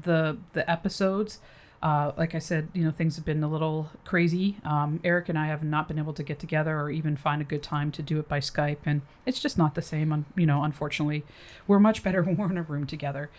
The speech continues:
But, um, I recently had, uh, some surgery. I had, uh, my appendix out,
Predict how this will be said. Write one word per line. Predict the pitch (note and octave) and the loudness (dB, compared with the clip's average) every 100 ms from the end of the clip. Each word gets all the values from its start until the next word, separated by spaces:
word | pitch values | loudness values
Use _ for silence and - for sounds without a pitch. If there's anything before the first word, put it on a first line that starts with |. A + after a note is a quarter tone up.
| - - - - | -20 -20 -12 0
But, | G3 F#3 | 2 4
um, | G#3+ F#3 F3+ F3 F3 - | 4 4 4 0 -4 -6
I | G3 A#3 | -2 -2
recently | G#3+ F3+ G#3+ A#3 G3+ F3 | -2 -2 -2 -2 -2 0
had, | E3+ E3+ E3 | 0 0 0
uh, | E3 | 0
some | D3 E3 D3 | 0 -2 -4
surgery. | - F#3 F#3 E3 D3+ D3 | -2 -4 -4 -6 -4 -4
I | |
had, | D3 D3+ D3 | -4 -4 -2
uh, | C#3+ | -2
my | D3 C#3+ | -2 -2
appendix | C#3 - A3+ G3 - | -2 4 4 4 0
out, | C#3+ D3 - | -2 -2 -4